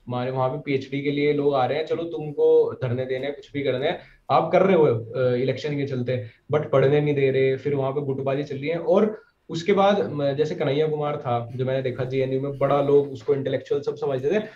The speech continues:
but ग्राउंड लेवल पे जिस दिन गया, वो बेगूसराय में फेल हो गया।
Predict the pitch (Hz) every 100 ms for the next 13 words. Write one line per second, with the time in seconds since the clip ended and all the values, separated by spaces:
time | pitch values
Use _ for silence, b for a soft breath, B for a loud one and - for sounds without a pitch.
0 | B - 196 190 170 185 190 196 196 185
1 | 175 196 185 175 190 175 180 180 170 190
2 | 190 170 135 113 107